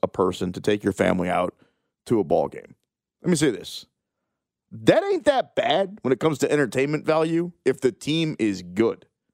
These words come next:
If the team is good and they're fun to watch and they're winning games and they've got a bunch of marquee players, and I'm not saying it has to be like it was in two thousand fourteen, two thousand fifteen. I'm just saying somewhere between what it is now and what it was then, then honestly,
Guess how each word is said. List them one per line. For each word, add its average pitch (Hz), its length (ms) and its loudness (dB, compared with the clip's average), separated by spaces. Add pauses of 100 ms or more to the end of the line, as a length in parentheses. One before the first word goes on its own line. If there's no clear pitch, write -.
(800)
If 151 120 -2
the 185 80 0
team 339 260 2
is 269 80 0
good 156 480 -2 (180)
and 127 120 2
they're 113 80 4
fun 165 240 4
to 165 80 2
watch 113 360 2
and 107 120 2
they're 90 80 4
winning 120 320 0
games 104 320 0
and 98 100 0
they've 90 100 -4
got 113 200 4
a - 20 2
bunch 110 240 0
of 101 80 0
marquee 104 340 0
players, 104 560 0 (520)
and 440 80 4
I'm 415 60 4
not 311 140 2
saying 190 140 2
it 165 60 -2
has 147 100 2
to - 80 -4
be 147 80 6
like 131 140 2
it - 80 -6
was 113 160 2
in 98 40 -6
two 139 140 -4
thousand 104 300 0
fourteen, 110 400 0
two 120 120 -2
thousand 87 400 -4
fifteen. 131 380 -2
I'm 131 80 2
just 131 140 0
saying 120 220 0
somewhere 135 260 0
between 110 420 -2
what 107 140 2
it 104 100 -2
is 90 140 -2
now 107 240 4
and 95 160 0
what 107 100 2
it - 80 -4
was 92 240 0
then, 110 380 2 (720)
then 175 100 4
honestly, 170 540 2